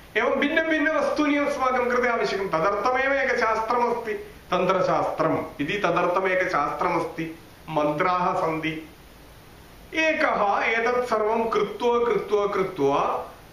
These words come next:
किञ्चित् कालानन्तरं सः एतत् सर्वं नावश्यकम् इति एक स्टेज् मध्ये आगच्छति।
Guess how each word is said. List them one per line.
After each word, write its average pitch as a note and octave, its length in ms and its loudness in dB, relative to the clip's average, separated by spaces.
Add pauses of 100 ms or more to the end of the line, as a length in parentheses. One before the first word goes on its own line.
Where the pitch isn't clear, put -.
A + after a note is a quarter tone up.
(240)
किञ्चित् D4+ 440 0
कालानन्तरं G#3 1300 0 (560)
सः A3+ 680 0
एतत् - 440 0
सर्वं C4 260 2
नावश्यकम् B3+ 760 0
इति A3+ 140 -2
एक C4+ 180 0
स्टेज् A3+ 340 0
मध्ये G#3+ 280 0
आगच्छति। - 480 -4